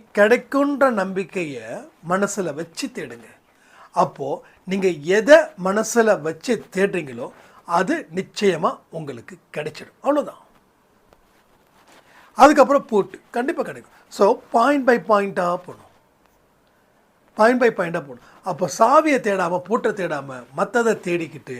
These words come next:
நேரத்தை வீணாக்கிக்கிட்டே இருக்கோம். மத்தத தேடுறதால எதுவும் இங்க நடந்துட போறது இல்லை. எது அவசியமோ அதை தான் தேடணும்.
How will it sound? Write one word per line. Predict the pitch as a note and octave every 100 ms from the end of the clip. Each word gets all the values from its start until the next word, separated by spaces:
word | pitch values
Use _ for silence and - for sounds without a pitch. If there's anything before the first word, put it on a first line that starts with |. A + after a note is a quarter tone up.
| A#2+
நேரத்தை | E3+ G3 F3+ F#3 B2
வீணாக்கிக்கிட்டே | D#3+ G#3 G#3 E3+ C3+ B2 D3+
இருக்கோம். | - - - _ - -
மத்தத | G#3 A3+ A3+ B3+ B3 G#3+ F#3 E3
தேடுறதால | - A#3+ C4 B3+ G#3 F3 E3 D#3+
எதுவும் | D#3 E3 F#3 G3
இங்க | D#3+
நடந்துட | C#3 D3+ D3+ D3+ -
போறது | C#3+ B2+ C#3 C#3+
இல்லை. | B2 B2+ - - - - - E3+ A#3
எது | C4 D#4+ D#4 -
அவசியமோ | F#3 G3 - F3 C#3+ A#2+ B2 D3+ _ -
அதை | C3 C3
தான் | A#2+ D3 D3+
தேடணும். | A#2 - _